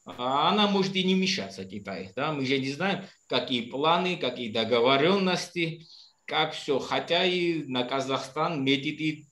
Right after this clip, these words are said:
Турция. Потому что и у Турции возросли амбиции выйти, э, в Среднюю Азию.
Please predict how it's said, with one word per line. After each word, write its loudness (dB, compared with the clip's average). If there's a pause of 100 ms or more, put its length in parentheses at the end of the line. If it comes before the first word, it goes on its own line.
(160)
Турция. -4 (460)
Потому -10
что -6
и 0
у -2
Турции 0
возросли 0
амбиции -2
выйти, -6 (240)
э, 0
в -4
Среднюю -2
Азию. -2